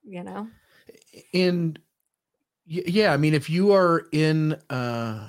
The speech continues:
Speaker 2: if you live, reside, enjoy space in a place where you have educational opportunities. My mom took me to the city
Speaker 1: Mm-hmm.
Speaker 2: library every week or two, and we got, we brought books home and we read them. And,
Speaker 1: Mm-hmm.
Speaker 2: and there are other places in the world where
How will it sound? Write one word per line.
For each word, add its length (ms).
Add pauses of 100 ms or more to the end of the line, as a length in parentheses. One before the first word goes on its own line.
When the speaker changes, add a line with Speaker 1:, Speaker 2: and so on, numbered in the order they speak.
Speaker 2:
if 140
you 140
live, 680 (540)
reside, 880 (420)
enjoy 540
space 540
in 60
a 60
place 540
where 520 (520)
you 100
have 80
educational 560
opportunities. 540
My 100
mom 220
took 220
me 120
to 80
the 80
city 220
Speaker 1:
Mm-hmm. 60
Speaker 2:
library 580 (180)
every 540
week 320
or 40
two, 220
and 80
we 80
got, 280 (340)
we 100
brought 240
books 220
home 220
and 100
we 80
read 240
them. 240
And, 140
Speaker 1:
Mm-hmm. 280 (300)
Speaker 2:
and 60
there 40
are 60
other 100
places 340
in 60
the 60
world 380
where 380